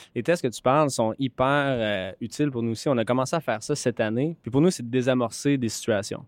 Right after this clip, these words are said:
Parce que entre les faits, la réalité puis les perceptions, là, tous les problèmes arrivent là. Donc, tu sais, fait. « Salut, Jean-Daniel, j'ai besoin d'avoir telle information. Est-ce que tu peux me l'envoyer ? » Moi, répondre par message texte, « OK. » Perception, « Bon, Jean-Daniel est en crise. »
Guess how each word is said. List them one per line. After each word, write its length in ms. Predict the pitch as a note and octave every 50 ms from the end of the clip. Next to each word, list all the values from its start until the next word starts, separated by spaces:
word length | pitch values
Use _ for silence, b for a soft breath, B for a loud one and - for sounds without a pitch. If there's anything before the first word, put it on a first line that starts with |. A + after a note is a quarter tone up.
| _ _ _ -
Parce 120 | - B2 -
que 80 | B2+ B2 -
entre 300 | - D3+ E3+ E3+ - -
les 120 | A#2+ A#2 A2
faits, 300 | - - C3+ C#3 D3 C3+
la 120 | A#2 A2
réalité 520 | G#2+ A#2 A#2 A2+ A2+ A2 G#2 - C#3 C#3
puis 80 | C3 A#2
les 40 | A2
perceptions, 680 | - A#2 A2+ - - A#2 - - - - B2+ C3 C3
là, 200 | C3 B2+ B2 B2+ B2 b b b b b b b b b -
tous 80 | -
les 140 | C#3 B2 B2
problèmes 320 | - A2+ A2+ A2+ A#2+ A#2+ A#2
arrivent 280 | A2 G#2+ G#2+ G2+ F#2+ F2+
là. 140 | D#2 - _ b b b b b -
Donc, 140 | - A#2 -
tu 60 | -
sais, 180 | D3+ D#3 D3+ _ _ _ _
fait. « 380 | - - - - C#3+ B2+ - _ _ - - _ _ _ -
Salut, 440 | - - A#2+ A#2 B2 C#3 D3+ D#3+ - -
Jean-Daniel, 560 | - A#2 A2 A2 G#2+ G#2+ A#2 B2 B2+ C3+ C3 -
j'ai 180 | A2+ G#2+ A#2
besoin 240 | A2+ A2+ G#2+ G#2+ C3
d'avoir 180 | B2+ A#2 A#2 A#2
telle 160 | - A#2+ A#2
information. 460 | A2+ - - A#2+ A2+ G#2 G2+ - A#2
Est-ce 100 | - -
que 60 | -
tu 80 | B2+ -
peux 80 | - C3+
me 140 | C3+ C3
l'envoyer ? » 500 | B2+ B2 A#2 A2+ A2 A2+ G#2+ G#2 G2 F#2 - G#2
Moi, 160 | A2+ A#2+ A#2+
répondre 360 | A2+ A2 G2+ - A#2+ A#2+ A#2
par 120 | A2+ A2
message 320 | A2 A2 G#2+ - G2+ G#2+ -
texte, « 260 | - B2 A#2+ _ _ _ _ -
OK. » 240 | A#2 A#2 - - - A2+ G#2 - _ _ _ _ _ _ _ _ _ _ _ _ _ _ _ _ _ - -
Perception, « 580 | A#2 G#2+ - - A#2+ G2+ - - C#3+ D3 D3+ -
Bon, 200 | A2 A#2 B2 B2+
Jean-Daniel 320 | B2 A#2+ A2+ A2+ A#2 B2
est 120 | B2 A2+ A#2+
en 80 | A2
crise. » 420 | A2 - - G2+ - - - -